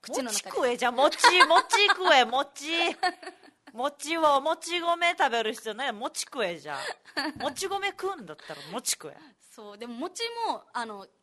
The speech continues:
Speaker 1: 切り餅？なんか、
Speaker 2: あー、
Speaker 1: チンしたりとか、
Speaker 2: 焼いて柔らかくなるやつね。
Speaker 1: オーブンでやるやつ。そうそうそうそうそう。
Speaker 2: うん。
Speaker 1: あれとかも、結構、あの、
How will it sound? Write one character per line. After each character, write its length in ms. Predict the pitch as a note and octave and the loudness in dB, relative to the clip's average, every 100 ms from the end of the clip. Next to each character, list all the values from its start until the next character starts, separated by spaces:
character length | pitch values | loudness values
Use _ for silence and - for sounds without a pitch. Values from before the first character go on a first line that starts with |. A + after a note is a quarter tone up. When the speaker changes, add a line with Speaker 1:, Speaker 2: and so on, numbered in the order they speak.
| - | -20
Speaker 1:
切 180 | - D4 | -14 -10
り 140 | D#4 | -8
餅？ 400 | C#4+ D4+ - F4 _ | -8 -10 -14 -18 _
な 140 | A3+ | -18
ん 20 | G#3 | -16
か、 160 | F#3 - _ | -18 -18 _
Speaker 2:
あ 60 | C4+ | 0
ー、 320 | C4 B3+ B3 | 2 2 0
Speaker 1:
チ 60 | B3 | -4
ン 20 | |
し 100 | A3+ | -2
た 100 | C4 | -4
り 80 | F#3+ G#3 A#3 | -4 -10 -6
と 80 | G3+ | -4
か、 80 | |
Speaker 2:
焼 240 | B3+ B3+ B3+ | 2 0 0
い 40 | |
て 260 | - G#3+ G3+ | -8 -6 -4
柔 60 | |
ら 160 | G3 - | 0 0
か 80 | G#3 | 0
く 60 | |
な 60 | G#3 | -4
る 80 | G3 | -6
や 80 | G3 | -10
つ 20 | |
ね。 40 | |
Speaker 1:
オ 40 | F#3 | -8
ー 0 | |
ブ 0 | |
ン 0 | |
で 0 | |
や 140 | F3+ | -8
る 60 | E3+ | -6
や 60 | |
つ。 40 | D#3 | -6
そ 80 | |
う 20 | F#4+ | -4
そ 80 | |
う 40 | F#4 | -4
そ 240 | - C#4+ | -4 -6
う 20 | |
そ 120 | C4+ C4+ | -8 -12
う 40 | |
そ 120 | B3 | -8
う。 20 | |
Speaker 2:
う 40 | F3+ | -8
ん。 240 | E3+ G3 _ - | -10 -16 _ -2
Speaker 1:
あ 120 | E4 | 0
れ 100 | F#4 | -2
と 120 | F4+ | -6
か 140 | F4 | -4
も、 380 | E4 G4 C4+ G3+ - | -2 0 0 -2 -8
結 180 | E4+ - | -12 -12
構、 460 | A3+ A3+ B3 G3+ - _ _ | -8 -4 -2 -2 -6 _ _
あ 100 | - | -10
の、 260 | A3 G3+ F#3+ | -8 -10 -14